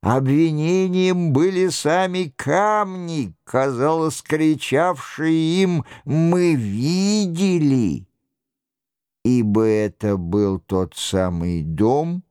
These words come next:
где они поклялись Рено охранять Мари де Круамар до его возвращения из Монпелье. Это было место,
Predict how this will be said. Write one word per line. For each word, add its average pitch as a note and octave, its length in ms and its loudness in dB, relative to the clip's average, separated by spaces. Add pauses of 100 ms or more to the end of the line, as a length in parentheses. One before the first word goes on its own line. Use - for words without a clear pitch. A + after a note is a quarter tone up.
(800)
где C#3 360 2
они D#3 300 -2
поклялись C#3 960 0
Рено C3 760 0 (460)
охранять B2+ 960 -2
Мари B2 420 0
де D3 220 0
Круамар B2+ 920 0
до G#2 140 -4
его A2 340 0
возвращения G#2 1040 0
из F#2+ 140 0
Монпелье. F#2+ 760 0 (1080)
Это D#3+ 300 2
было F#3 260 0
место, F3 760 -4